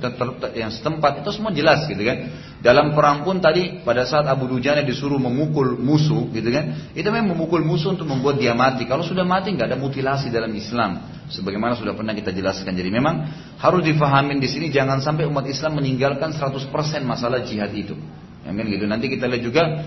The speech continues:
ibu-ibu juga begitu, bu-, perlu memotivasi anak-anaknya menceritakan tentang tokoh-tokoh Islam. Ya. Sekarang umat Islam ini dibodohi dengan sejarah. Maksudnya dibo-, dibodohkan ya oleh sejarah yang dikarang-karang. Umat Islam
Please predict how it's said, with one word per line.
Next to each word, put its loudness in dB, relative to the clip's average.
ibu-ibu 2
juga 2
begitu, 0
bu-, 0
perlu 4
memotivasi 0
anak-anaknya 0
menceritakan -2
tentang -2
tokoh-tokoh 0
Islam. 4
Ya. -6
Sekarang 2
umat 0
Islam -2
ini -2
dibodohi 6
dengan 2
sejarah. 0
Maksudnya 0
dibo-, 0
dibodohkan 4
ya -2
oleh 0
sejarah 2
yang 0
dikarang-karang. -2
Umat 0
Islam 0